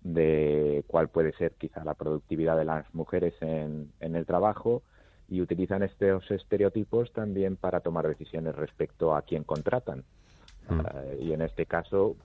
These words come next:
Speaker 1: con efectos discriminatorios en parte contra la mujer, porque al fin y al cabo,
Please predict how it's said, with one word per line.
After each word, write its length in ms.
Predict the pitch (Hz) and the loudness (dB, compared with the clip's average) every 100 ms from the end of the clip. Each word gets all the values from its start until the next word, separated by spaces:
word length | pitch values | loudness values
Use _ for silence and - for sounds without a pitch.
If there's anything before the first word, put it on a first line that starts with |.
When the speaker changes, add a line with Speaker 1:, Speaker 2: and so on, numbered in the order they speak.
| - | -6
Speaker 1:
con 180 | 85 78 | -4 -4
efectos 460 | - 71 80 76 | -6 -4 -4 -4
discriminatorios 840 | - 80 - 78 73 71 78 80 - | -6 -8 -6 -6 -6 -6 -4 -4 -6
en 120 | 76 | -8
parte 260 | 80 - 78 | -10 -8 -8
contra 300 | 80 - 78 | -8 -4 -2
la 80 | 78 | -2
mujer, 360 | 80 90 104 | -2 0 0
porque 240 | - - 73 | -2 -6 -8
al 80 | |
fin 140 | - 76 | -8 -8
y 40 | |
al 120 | 71 | -8
cabo, 380 | - 76 80 95 | -4 -2 0 0